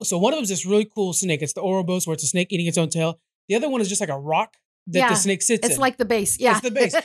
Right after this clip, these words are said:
Speaker 1: So it feels like when you go to a trophy shop and they're like,
Speaker 2: <laughs>
Speaker 1: "Which do you, you know, you pick the crappy base and then you pick the cool trophy on
Speaker 2: Right. <laughs>
Speaker 1: top." So obviously Team Two is going home with a crappy base.
Speaker 2: Yeah. <laughs>
Speaker 1: And I just kinda like, uh, when they were,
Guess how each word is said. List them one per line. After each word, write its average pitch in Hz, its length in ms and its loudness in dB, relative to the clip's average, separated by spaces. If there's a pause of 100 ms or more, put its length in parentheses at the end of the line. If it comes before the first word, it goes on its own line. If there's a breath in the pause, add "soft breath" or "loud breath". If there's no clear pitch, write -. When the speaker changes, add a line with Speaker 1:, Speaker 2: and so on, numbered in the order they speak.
(180)
Speaker 1:
So 233 160 4
it 240 80 -4
feels 294 180 -2
like 254 120 -2
when 247 80 -4
you 226 60 -4
go 220 120 4
to 233 60 2
a 226 80 0
trophy 226 300 -4
shop 151 360 0 (200)
and 214 280 0
they're 294 140 4
like, 220 140 2
Speaker 2:
<laughs> 302 180 -2
Speaker 1:
"Which 233 200 0
do 247 80 -2
you, 233 80 0
you 208 80 2
know, 175 60 0
you 180 120 -4
pick 202 180 -2
the 170 100 -8 (140)
crappy 190 240 0
base 170 320 0
and 190 100 -2
then 185 80 2
you 175 60 0
pick 196 140 -4
the 156 60 -8
cool 185 200 -2
trophy 220 340 0
on 160 120 -2
Speaker 2:
Right. 269 420 2
<laughs> 330 220 0
Speaker 1:
top." 320 180 -2
So 392 160 0
obviously 233 480 0
Team 220 300 0
Two 220 140 -2
is 220 100 -2
going 180 200 0
home 180 120 -2
with 170 80 -2
a 156 40 -6
crappy 165 280 -2
base. 175 360 -2 (360)
Speaker 2:
Yeah. 349 160 0
<laughs> 453 240 -4
Speaker 1:
And 247 220 2
I 233 100 0
just 311 140 -10
kinda 285 140 -4
like, 247 240 -2
uh, 214 60 -12 (320)
when 220 160 2
they 240 80 2
were, 247 80 -4